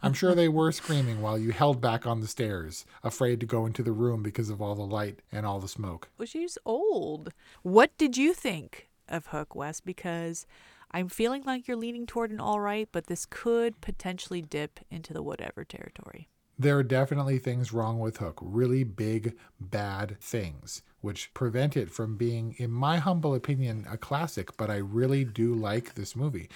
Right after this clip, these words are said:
Speaker 1: I can go back to being the age before I worried about growing up or adult things, and I can still find that magic in Hook. I really like it. Hook definitely, as a movie, gets an all right from me.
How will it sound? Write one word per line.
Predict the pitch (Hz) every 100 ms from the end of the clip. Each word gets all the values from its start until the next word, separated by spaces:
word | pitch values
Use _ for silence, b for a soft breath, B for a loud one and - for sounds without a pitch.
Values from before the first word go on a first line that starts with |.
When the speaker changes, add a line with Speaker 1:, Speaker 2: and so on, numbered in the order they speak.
| B B B -
Speaker 1:
I | 131
can | 135 135
go | 151
back | 139 123 143
to | - 117
being | 120 117 117 135 -
the | 123 113 117 120
age | 117 120
before | 135 131 - 175 120 98 -
I | 107 98 98 - 107
worried | 117 123 104 101
about | 98 98 -
growing | - 110 98
up | 98 87 - -
or | 110 98
adult | 92 104 92
things, | - 95 82 - - B B B
and | 110
I | 104
can | - 107
still | - 143 135
find | - 135 123 110 95
that | 107 101
magic | 107 101 95 90 - b b -
in | 104
Hook. | 98 101 - _ _
I | -
really | 131 160 160
like | 135 123
it. | 123 - _
Hook | - 151 143
definitely, | 135 135 147 131 131
as | 123 123
a |
movie, | 131 175 180
gets | 143 135 -
an | 113
all | 104 131 139
right | 131 135
from | - 117
me. | 117 156